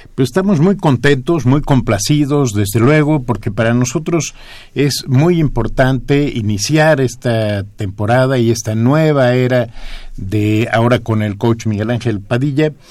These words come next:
con el pie derecho, y que creo que lo hemos empezado dos veces con el pie derecho, o a lo mejor con dos pies derechos,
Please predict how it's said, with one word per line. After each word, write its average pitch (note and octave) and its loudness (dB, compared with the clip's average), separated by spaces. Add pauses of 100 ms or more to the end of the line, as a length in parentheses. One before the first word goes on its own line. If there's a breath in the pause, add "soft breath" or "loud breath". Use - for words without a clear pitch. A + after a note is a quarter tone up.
(320 loud breath)
con A#2+ 0
el A#2 2
pie D#3 2
derecho, C#3+ 0
y D3 0
que F3+ 4
creo E3+ 0
que C#3+ 2
lo D3 2
hemos E3+ -2
empezado D3 2
dos D3 2
veces D#3 0
con C3 2
el B2 0
pie D3+ 0
derecho, D3+ -2 (280 loud breath)
o A#2 -2
a B2+ 4
lo C3 4
mejor B2+ 0
con C3+ 2
dos - -2
pies D3 2
derechos, C#3+ -2